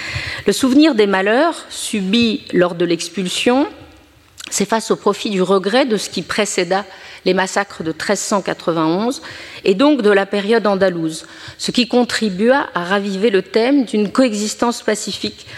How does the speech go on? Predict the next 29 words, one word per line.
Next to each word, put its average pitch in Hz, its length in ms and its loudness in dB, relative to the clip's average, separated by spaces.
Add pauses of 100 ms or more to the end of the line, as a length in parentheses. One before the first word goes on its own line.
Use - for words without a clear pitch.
(180)
sous - 240 0
domination, 202 840 2 (120)
euh, 175 120 4 (100)
islamique. 190 680 0 (500)
Dans 208 80 4
la 220 80 4
seconde 302 320 4
moitié 254 340 2
du 240 140 -2
dix-neuvième 196 600 2
siècle, 226 540 -2 (200)
les 170 140 0
pas-, 202 400 -4
les 185 100 0
penseurs 262 380 0
allemands 247 360 2
de 220 80 4
la 170 120 2
Wissenschaft 220 720 -2 (100)
des 165 80 -6
Judentums, 170 960 0 (440)
science 220 360 0
du 170 180 -10
judaïsme, 185 600 0
font 240 300 0
de, 220 320 4 (120)
euh, 156 120 0
l'Espagne 226 500 2
islamique 202 720 -4